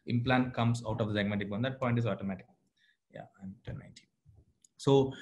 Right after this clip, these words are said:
this is what we do right now. So now we, we have now guided protocols where you can plan point A and point B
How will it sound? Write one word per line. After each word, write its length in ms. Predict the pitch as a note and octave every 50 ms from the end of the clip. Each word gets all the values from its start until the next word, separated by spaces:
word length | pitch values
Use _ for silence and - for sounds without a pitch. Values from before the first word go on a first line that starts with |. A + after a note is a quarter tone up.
| - -
this 140 | - E3 E3
is 140 | A#3 G3+ E3+
what 200 | D#3 D3+ D3+ C#3+
we 100 | C#3 C3
do 180 | B2+ C3+ C3
right 160 | A#2+ A2+ G#2 -
now. 100 | F#2+ A2
So 180 | - C#3 C3
now 160 | C3+ C3+ D3
we, 400 | D3 D3 D#3+ E3 E3 E3 D#3+ D#3+ -
we 120 | C3+ C#3+
have 260 | C#3+ C#3+ C#3+ C#3+ C#3
now 160 | C3+ C#3 D#3 D#3
guided 440 | C3+ A#2+ A#2+ A#2 B2 C3+ C#3+ C3+
protocols 440 | - A#2+ A#2+ A#2+ A#2 A#2+ B2 B2 A#2+
where 160 | A2+ A2+ A#2
you 80 | A#2 A2
can 200 | - A2+ A2 A2
plan 340 | - A#2+ A#2 B2 C3 B2+ B2
point 300 | A#2+ A#2 A2+ A#2 A#2 A#2 A#2
A 140 | A#2 A2+ A#2
and 160 | A#2 A#2 A#2
point 320 | - A2 G#2+ G#2+ G#2 G2+
B 300 | A#2 B2+ B2 A#2 A#2+ A#2+